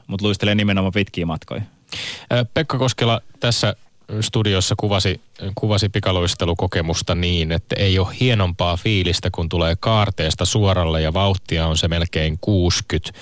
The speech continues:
Speaker 2: Tuntuu välillä niin, että leijut siinä, jalat on melkein ilmassa. Jari Kupila kirjoitti Elmo-lehdessä, että, että kyseessä on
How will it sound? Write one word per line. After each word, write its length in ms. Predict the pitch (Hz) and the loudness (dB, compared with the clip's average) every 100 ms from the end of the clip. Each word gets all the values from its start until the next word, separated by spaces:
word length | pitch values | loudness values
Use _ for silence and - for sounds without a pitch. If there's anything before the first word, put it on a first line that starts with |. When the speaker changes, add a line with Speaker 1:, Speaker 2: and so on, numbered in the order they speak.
| - - - - | -20 -20 -20 -6
Speaker 2:
Tuntuu 360 | 98 95 85 82 | -4 2 2 2
välillä 320 | 90 82 80 | 2 2 2
niin, 180 | 85 82 | 0 0
että 260 | - 87 | 0 2
leijut 400 | 98 98 78 78 | 4 4 2 0
siinä, 320 | - 82 76 | 0 0 0
jalat 360 | 78 90 85 - | 0 2 0 0
on 80 | 82 | 0
melkein 480 | 80 78 - 78 73 | 0 -2 -2 -2 0
ilmassa. 600 | 90 87 80 - - 87 - - | 2 2 2 0 0 -2 -6 -2
Jari 220 | 101 101 | 2 2
Kupila 340 | 104 101 92 87 | 2 2 2 2
kirjoitti 380 | 87 85 95 | 0 0 0
Elmo-lehdessä, 720 | 92 87 85 82 80 - 87 | 0 0 0 0 0 0 0
että, 280 | 82 - 85 - | 0 0 -4 -2
että 260 | 82 - | -4 -2
kyseessä 520 | 92 85 92 82 90 | -2 0 2 0 0
on 140 | 82 | 0